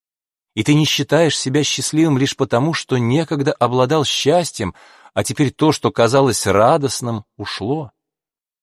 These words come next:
Но ведь этого недостаточно, чтобы считать себя несчастным. Ведь и нынешние печали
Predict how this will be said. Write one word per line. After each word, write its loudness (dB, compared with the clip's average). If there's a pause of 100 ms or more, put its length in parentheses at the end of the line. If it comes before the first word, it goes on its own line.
(120)
Но -12
ведь -10
этого -8
недостаточно, -6
чтобы -6
считать -6
себя -6
несчастным. -8 (840)
Ведь -8
и 0
нынешние -2
печали -4